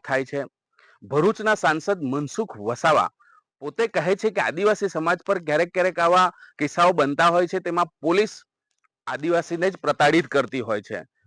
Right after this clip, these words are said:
પોતે સાંસદ જો આવા, અ, નિવેદન આપે છે, ત્યારે ઘણા ખરા કિસ્સાઓમાં બને છે એવું કે ફરિયાદીને જ આરોપી બનાવવામાં આવે છે. એટ્રોસિટી જેવી ફરિયાદ આ કિસ્સામાં,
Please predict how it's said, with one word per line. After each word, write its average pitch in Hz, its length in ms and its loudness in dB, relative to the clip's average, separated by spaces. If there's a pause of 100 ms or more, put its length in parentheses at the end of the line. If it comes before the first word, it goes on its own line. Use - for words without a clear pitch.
(120)
પોતે 139 220 0
સાંસદ 170 500 0
જો 196 100 2
આવા, 185 540 4 (240)
અ, 151 220 2
નિવેદન 175 520 2
આપે 147 280 2
છે, 190 140 -4
ત્યારે 160 360 2 (300)
ઘણા 147 400 0
ખરા 214 260 2
કિસ્સાઓમાં 190 520 2
બને 156 320 2
છે 185 140 -2
એવું 190 260 2
કે - 540 -10
ફરિયાદીને 175 560 2
જ 180 80 -2 (120)
આરોપી 175 360 4
બનાવવામાં 139 480 0
આવે 120 160 0
છે. 117 160 -4
એટ્રોસિટી 185 560 -4
જેવી 175 220 -2
ફરિયાદ 165 480 0 (240)
આ 160 80 2
કિસ્સામાં, 165 520 0